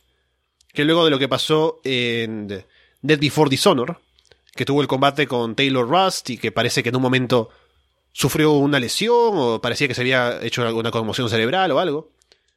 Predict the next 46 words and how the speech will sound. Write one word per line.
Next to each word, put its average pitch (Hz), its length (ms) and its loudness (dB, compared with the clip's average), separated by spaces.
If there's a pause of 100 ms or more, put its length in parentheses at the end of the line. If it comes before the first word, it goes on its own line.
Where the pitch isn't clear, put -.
(440)
Él 185 140 0
luego 202 160 2
salió 151 240 2
a - 20 4
decir 156 400 0
de 127 160 -4
que 117 140 -2
no 139 100 0
fue 139 180 -2
así, 131 340 -6 (920)
sino 139 220 -2
que 151 80 0
era 135 100 4
más 139 160 0
un 135 100 -2
tema 139 220 2
de 120 100 2
su 120 140 -6
estado 131 260 0
mental, 107 460 -4 (1040)
que 117 260 -2
no 131 100 -2
se 123 80 -6
sentía 117 640 0
bien 147 280 0
como 135 180 0
para 110 200 -2
poder 117 180 -2
continuar 143 540 0
en 117 100 -2
el 110 60 -6
wrestling, 151 340 -2
entonces 110 640 -6 (560)
ha 139 100 -2
decidido 143 400 0
irse. 156 420 -2 (1400)
Y 180 100 0
bueno, 240 140 4
al 208 80 2
final 220 320 2
lo 160 100 4
más 160 160 0
importante 135 380 -2
es 113 40 -6
la 123 60 -2
salud 127 340 -4